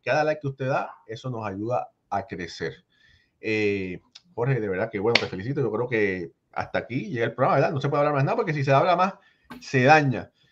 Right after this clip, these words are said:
Eh, mañana hay programa, mañana tenemos show, horario regular. Esto fue algo especial que hicimos por las eleccio-, la elección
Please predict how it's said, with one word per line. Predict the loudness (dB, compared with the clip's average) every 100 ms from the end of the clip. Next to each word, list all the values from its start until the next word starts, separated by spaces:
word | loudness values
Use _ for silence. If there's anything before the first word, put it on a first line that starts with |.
| _ -8
Eh, | -4 -4 -6
mañana | -10 -4 -4 0 0 0 0
hay | 0
programa, | 0 2 2 2 0 -6
mañana | -8 -4 -4
tenemos | -2 -2 -2
show, | 0 0 0 -4 -16 _ -12
horario | -6 -4 -2
regular. | 0 0 -2
Esto | -4 -2
fue | -2
algo | -2
especial | -4 -6 -4 -2 -2 -2
que | -8
hicimos | -6 -6 -6 -4
por | -2
las | 0 -2 -2
eleccio-, | -6 -8 -6
la | -4
elección | -2 -4 -8 -4 -4 -4